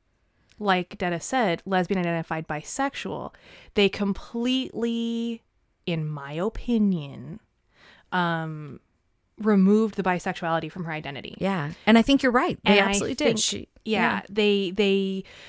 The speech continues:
Speaker 1: more often than not, not to say they didn't always do this, but more often than not, especially with regards to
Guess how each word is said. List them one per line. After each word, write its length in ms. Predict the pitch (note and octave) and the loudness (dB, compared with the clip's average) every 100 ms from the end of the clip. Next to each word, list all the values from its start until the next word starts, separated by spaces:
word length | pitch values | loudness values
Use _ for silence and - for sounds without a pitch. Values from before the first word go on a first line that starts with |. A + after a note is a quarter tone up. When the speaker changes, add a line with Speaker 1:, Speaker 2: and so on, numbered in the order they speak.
| - - _ | -20 -20 _
Speaker 1:
more 340 | G3+ A3 C#4 D4 | 2 4 4 4
often 580 | G#3 G3+ - G#3+ G3 F#3 | 4 2 2 0 0 -2
than 520 | F3+ F3 F3 F3 E3+ | -2 -2 -2 -2 -4
not, 760 | E3 F3+ D#3+ C3+ A3+ - - - _ _ _ _ _ _ _ _ _ _ _ _ _ _ _ _ _ _ _ _ A3 | 0 0 0 -2 -8 -8 -14 -20 _ _ _ _ _ _ _ _ _ _ _ _ _ _ _ _ _ _ _ _ -2
not 200 | F#3 - | -2 0
to 60 | |
say 120 | A3 | -2
they 120 | G#3 G3+ | 0 0
didn't 260 | G3 G3 - | 0 0 0
always 280 | F#3 E3 | 0 -2
do 120 | - - | -6 -10
this, 440 | - - - - _ - | -10 -10 -16 -20 _ -4
but 160 | G3+ | -2
more 240 | F#3 G3 A3+ | 2 4 4
often 280 | A#3 A3 G3 | 4 2 -2
than 240 | F3+ F3+ | -2 -2
not, 360 | F#3 G3 F#3 - _ _ _ _ _ _ _ | 0 0 0 -4 _ _ _ _ _ _ _
especially 460 | - - F#3 - G3+ | -12 -2 -2 0 0
with 120 | G3 | 0
regards 380 | F#3+ F3+ F3+ - | -2 0 0 -2
to 160 | - | -8